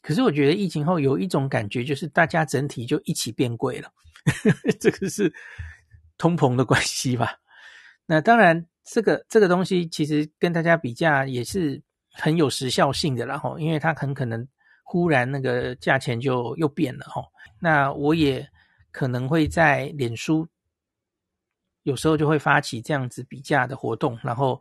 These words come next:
让大家可以把最新的比价的心得吼，利用大家的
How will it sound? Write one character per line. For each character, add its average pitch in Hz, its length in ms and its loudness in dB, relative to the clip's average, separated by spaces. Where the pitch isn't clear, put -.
让 151 140 -2
大 143 120 -2
家 139 160 2
可 127 240 -4
以 139 200 -8
把 127 100 -2
最 175 220 4
新 160 320 0
的 147 120 4
比 117 180 -8
价 143 240 2
的 127 80 -4
心 156 280 -2
得 135 200 -4
吼， 131 180 -2
利 160 160 0
用 160 220 2
大 143 200 4
家 135 240 -4
的 135 360 -8